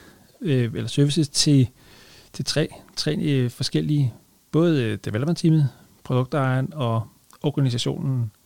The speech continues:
Og det er jo der, hvor man som Scrum Master går ind og, um, hjælper development-teamet med at blive, øh, bedre og bedre til at arbejde sammen, mere og mere selvorganiserende,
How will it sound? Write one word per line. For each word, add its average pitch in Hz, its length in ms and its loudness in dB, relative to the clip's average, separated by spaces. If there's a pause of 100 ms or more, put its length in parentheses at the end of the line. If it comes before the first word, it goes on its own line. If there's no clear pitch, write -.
(800)
Og 151 160 -12
det - 120 -12
er 165 40 4
jo 160 40 4
der, 151 180 2
hvor 135 120 0
man 131 140 2
som 123 120 -4
Scrum 127 180 0
Master 139 260 -2
går 131 160 0
ind 131 140 0
og, 117 340 0
um, 92 160 -4 (960)
hjælper 139 260 -2
development-teamet 127 760 4
med 123 100 0
at 117 120 -2
blive, 120 280 0
øh, 107 220 0 (800)
bedre 131 100 8
og 139 60 2
bedre 127 140 6
til 143 120 -4
at 120 60 -2
arbejde 113 240 -2
sammen, 131 320 0 (100)
mere 135 140 4
og 131 40 2
mere 127 100 2
selvorganiserende, 131 840 0